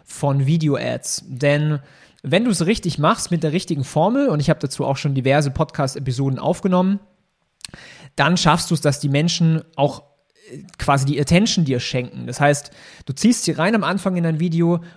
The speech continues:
und dann ist dein Job natürlich auch, diese Aufmerksamkeitsspanne aufrecht zu erhalten in dem Video.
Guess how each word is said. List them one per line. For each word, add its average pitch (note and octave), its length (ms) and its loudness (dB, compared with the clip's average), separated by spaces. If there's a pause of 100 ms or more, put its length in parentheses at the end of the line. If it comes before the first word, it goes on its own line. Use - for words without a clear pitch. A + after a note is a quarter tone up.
und C3+ 100 -6
dann D3+ 140 0
ist E3 100 0
dein D3 140 -2
Job D#3+ 200 0
natürlich C#3+ 380 -4
auch, C3 140 -4
diese C3 220 -2
Aufmerksamkeitsspanne C#3 1300 0
aufrecht D3 520 -2
zu - 140 -8
erhalten A#2+ 500 -6
in D3 220 -4
dem C3+ 180 -2
Video. C3 420 -4